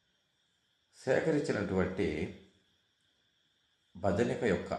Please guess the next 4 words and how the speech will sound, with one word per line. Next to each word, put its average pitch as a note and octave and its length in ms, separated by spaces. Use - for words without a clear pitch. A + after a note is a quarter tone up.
ఆకులు F2+ 360
ఒక F2+ 180
మట్టి F#2+ 420
కుండ, F#2+ 300